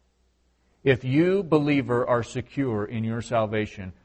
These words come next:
should you not live it out on the streets? Paul is about to say this to you and to I, or to myself in verse twelve, or chapter twelve. "Therefore I urge you, brethren, by the mercies of God, to present your bodies a living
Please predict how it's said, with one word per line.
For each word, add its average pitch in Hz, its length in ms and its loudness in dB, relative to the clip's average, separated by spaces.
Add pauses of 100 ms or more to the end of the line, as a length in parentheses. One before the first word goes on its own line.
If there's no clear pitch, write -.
(140)
should 139 380 -4
you 123 220 -4
not 110 360 -2
live 104 200 -4
it 101 100 -4
out 87 320 -8
on 98 100 -10
the 92 80 -12
streets? - 500 -20 (1500)
Paul 156 240 12
is 131 140 4
about 131 280 8
to 123 60 -8
say 139 240 4
this 135 300 2
to 120 120 -6
you 117 200 2
and 120 160 -4
to 110 140 0
I, 120 360 4
or 123 120 -2
to 123 120 -10
myself 120 560 4
in 113 100 -4
verse 117 220 0
twelve, 120 460 4
or 120 80 -2
chapter 131 280 4
twelve. 127 360 4
"Therefore 139 360 4
I 135 100 8
urge 147 280 2
you, 120 80 -2
brethren, 117 380 2
by 117 120 6
the 117 80 -2
mercies 131 400 -2
of 123 120 -4
God, 104 240 2
to 110 80 -14
present 120 340 -2
your 127 80 2
bodies 110 380 4
a 107 60 -8
living 113 400 -4